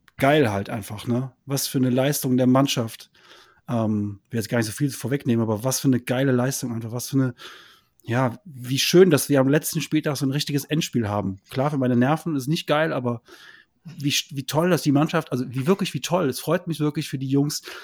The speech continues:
dass die sich, natürlich auch uns, aber dass die sich vor allen Dingen für diese geile Aufholjagd belohnen dürfen am Son-, am Sonntag.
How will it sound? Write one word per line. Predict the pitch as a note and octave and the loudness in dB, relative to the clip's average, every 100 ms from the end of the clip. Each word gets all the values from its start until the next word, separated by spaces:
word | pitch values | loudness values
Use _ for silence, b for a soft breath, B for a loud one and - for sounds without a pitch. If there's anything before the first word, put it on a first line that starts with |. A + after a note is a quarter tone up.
| B | B
dass | - C3 | -4 -2
die | C#3+ | -2
sich, | A#2+ D3 D#3+ - - _ - | 2 2 2 -4 -10 _ -12
natürlich | G2 G#2 | -10 -10
auch | - | -4
uns, | C#3 F#3+ - | 0 0 0
aber | B2 A#2+ | -6 -6
dass | A2+ | -4
die | B2 | -2
sich | A#2 F#3+ - | 4 4 4
vor | - D3 | -2 0
allen | C#3+ C#3+ | 2 4
Dingen | C3+ C3+ C3+ b b b b | 4 4 2 b b b b
für | - G#2+ | -8 -4
diese | D3+ D3+ | 0 0
geile | - C3+ D3+ D3+ | 2 2 2 2
Aufholjagd | C#3 C#3 - C3 C3 B2+ - | 0 -4 0 2 2 0 -2
belohnen | B2+ A#2+ C3 B2 G#2 | 2 4 4 4 2
dürfen | A2+ G#2+ B2+ | 0 -2 -4
am | B2 G#2+ | -4 -4
Son-, | A#2+ B2 | -4 -4
am | C#3 A#2 | 0 0
Sonntag. | A#2 A2+ F#2+ G2 | 0 -2 -6 -12